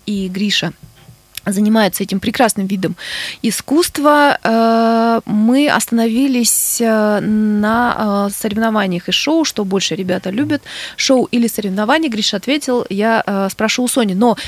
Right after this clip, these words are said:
предварительно я хочу сказать, что если у вас есть какие-то вопросы к нашим гостям,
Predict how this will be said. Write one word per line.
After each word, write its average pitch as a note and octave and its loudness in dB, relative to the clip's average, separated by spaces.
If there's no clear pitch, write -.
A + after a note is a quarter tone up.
предварительно B3 2
я A#3 2
хочу A3+ -4
сказать, B3 0
что - -4
если A3 0
у G#3+ 2
вас G#3+ 2
есть A3 -4
какие-то G#3 -8
вопросы G3+ -2
к - -10
нашим G3 -4
гостям, C4+ -2